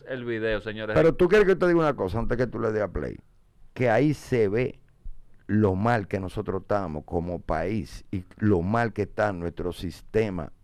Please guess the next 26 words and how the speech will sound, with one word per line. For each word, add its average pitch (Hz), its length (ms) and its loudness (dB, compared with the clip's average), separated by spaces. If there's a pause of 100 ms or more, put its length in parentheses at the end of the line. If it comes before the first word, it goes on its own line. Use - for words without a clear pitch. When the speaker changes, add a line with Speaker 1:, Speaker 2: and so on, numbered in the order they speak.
Speaker 2:
de 101 300 4
edu-, - 0 -
Speaker 1:
Bueno. 131 160 -2
Speaker 2:
de 131 140 4
educación, 101 680 2 (260)
porque 131 500 0
un 185 260 2
profesor, 104 920 2 (520)
un 151 200 0
director 120 560 2
de 104 120 0
escuela 87 520 -2 (120)
y 117 140 -2
un 123 120 -2
regional 85 840 -2 (520)
que 113 140 4
permita 113 720 2 (220)
que 104 140 -2
se 98 220 -2
lleve 110 300 2
a 92 40 2
un 104 160 0
estafador, 92 1300 0 (500)
eh, 117 240 0 (560)
a 117 140 4
hablar 117 480 4